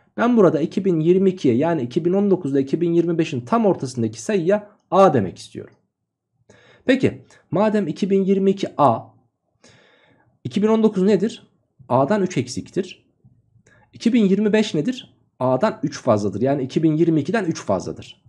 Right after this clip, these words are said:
Artı bir de dokuzumuz var. Bir de bunun karekökü var. Güzel. Bitti soru. A eksi üç ile A artı üçün çarpımının sen iki kareden fark, iki kare farkıyla alakalı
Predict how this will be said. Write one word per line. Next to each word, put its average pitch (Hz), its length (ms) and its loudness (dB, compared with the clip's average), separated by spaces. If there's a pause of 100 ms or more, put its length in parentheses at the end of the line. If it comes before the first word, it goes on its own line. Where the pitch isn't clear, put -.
Artı 202 340 2
bir 151 60 -6
de 156 100 0
dokuzumuz 202 520 0
var. 202 280 -2
Bir 165 80 -6
de 110 140 2
bunun 202 200 -2
karekökü 117 560 -4
var. 101 640 0
Güzel. 78 720 -8
Bitti 180 280 -6
soru. 92 260 0 (680)
A 139 200 2
eksi 147 240 -4
üç 151 120 -10
ile - 100 -6
A 135 180 0
artı 139 200 -2
üçün 143 200 -6
çarpımının 147 540 -4
sen 147 280 -6
iki 202 200 -6
kareden 185 380 2
fark, 127 460 -4
iki 180 200 -6
kare 170 200 0
farkıyla 170 600 0
alakalı 120 580 0